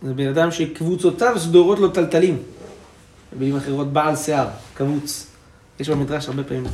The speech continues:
את המילה הזאתי. קבוץ, לא יתרום. יש פה עוד פירושים בזה.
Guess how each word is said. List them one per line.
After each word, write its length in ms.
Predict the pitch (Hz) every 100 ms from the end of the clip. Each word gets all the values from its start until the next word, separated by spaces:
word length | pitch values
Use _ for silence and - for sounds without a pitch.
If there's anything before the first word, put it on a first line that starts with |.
| - - - -
את 80 | -
המילה 300 | 117 123 123
הזאתי. 320 | 123 123 180 208 - - - - - _
קבוץ, 760 | - 151 233 226 226 - - - - - - - - - -
לא 220 | 185 233
יתרום. 460 | 214 208 208 151 - - - - - - - - - 165 143
יש 160 | 170 180
פה 120 | 180
עוד 120 | 165
פירושים 340 | 175 156 175
בזה. 160 | 156 143